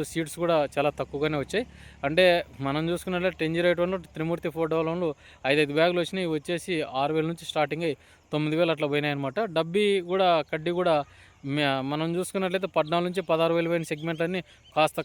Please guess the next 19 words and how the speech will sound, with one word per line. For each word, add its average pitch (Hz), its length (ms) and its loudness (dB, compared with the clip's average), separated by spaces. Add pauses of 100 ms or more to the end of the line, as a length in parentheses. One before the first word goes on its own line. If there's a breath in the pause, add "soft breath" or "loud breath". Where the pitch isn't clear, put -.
కలర్ 170 260 2
అయితే 180 160 0 (120)
చాలా 160 200 2 (100)
తక్కువగానే 160 440 -2
ఉన్నాయి. 170 240 -4
మార్కెట్ 151 360 -2
వర్గాలు 151 280 -2
కూడా 165 160 -6
తెలపడం 151 380 -4
జరిగింది. 147 300 -4 (340 loud breath)
మంచి 190 240 0
క్వాలిటీలు 190 360 6
ఉంటే 190 160 4
అమ్మేసుకోండి 180 460 0
అని 170 120 -2
చెప్తున్నారు 156 360 -2
వాళ్ళు 147 200 2
కూడా. 165 180 0
ఎందుకంటే 175 340 -2